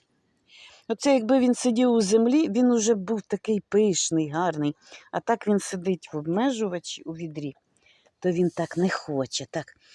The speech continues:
начебто нехотя йде. Ну нічого, буде,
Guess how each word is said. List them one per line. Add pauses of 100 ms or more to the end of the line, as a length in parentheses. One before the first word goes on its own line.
(360)
начебто (1000)
нехотя
йде. (140)
Ну
нічого,
буде,